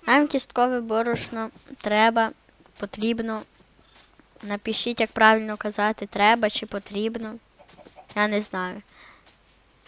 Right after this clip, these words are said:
Тому що зазвичай у вирішенні задач я пишу іноді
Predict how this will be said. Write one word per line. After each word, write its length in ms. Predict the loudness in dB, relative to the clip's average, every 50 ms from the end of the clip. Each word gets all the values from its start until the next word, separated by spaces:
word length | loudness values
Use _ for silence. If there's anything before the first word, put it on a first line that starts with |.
| -20 -14 -8
Тому 160 | -4 -4 -4
що 180 | -2 -2 -2 0
зазвичай 560 | 0 0 0 0 -2 0 4 6 6 6 6
у 20 |
вирішенні 560 | 4 4 2 2 2 0 0 -2 -4 -4 -4 -2
задач 480 | -2 -2 4 6 8 6 6 6 2
я 80 | -2 -2
пишу 500 | -2 -2 -2 0 0 -2 -2 -2 -4 -8 -12 -18 _ _ _ _ _ _ _ _ _ _ _ _ _ -20 _ -20 -20 -20 -6 0
іноді 580 | 2 2 4 4 2 0 0 0 0 0 0